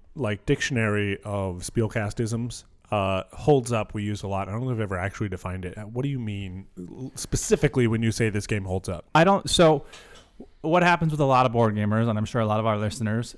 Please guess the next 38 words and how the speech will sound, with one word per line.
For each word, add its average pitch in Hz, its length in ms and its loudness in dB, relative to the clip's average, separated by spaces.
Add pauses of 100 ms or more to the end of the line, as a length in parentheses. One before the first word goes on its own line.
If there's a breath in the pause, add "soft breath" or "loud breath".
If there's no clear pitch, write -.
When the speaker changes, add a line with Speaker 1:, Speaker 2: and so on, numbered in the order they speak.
Speaker 2:
is 117 340 0
they 123 240 4
play 160 240 2
a - 20 2
game 151 240 2
once, 101 420 0 (180)
and 127 140 6
it 131 80 6
is 98 180 4
the 113 180 4
best 98 280 0
game 98 220 -4
ever, - 340 -4 (320 loud breath)
and 104 160 2
they 113 140 2
cannot 113 480 2
imagine 110 600 4 (600 loud breath)
looking 131 220 6
at 120 60 4
their 113 80 4
board 113 220 4
game 113 120 2
shelf 113 240 0
and 104 120 -2
not 104 220 0
owning 101 280 -2
it. 85 240 -6 (580 soft breath)
So - 140 0
they 113 100 4
buy 107 280 2
it 107 60 2
and 110 100 0
they 104 80 0
put 123 180 4
it 117 60 2
on 107 140 2
their 104 80 0
shelves, 98 500 -2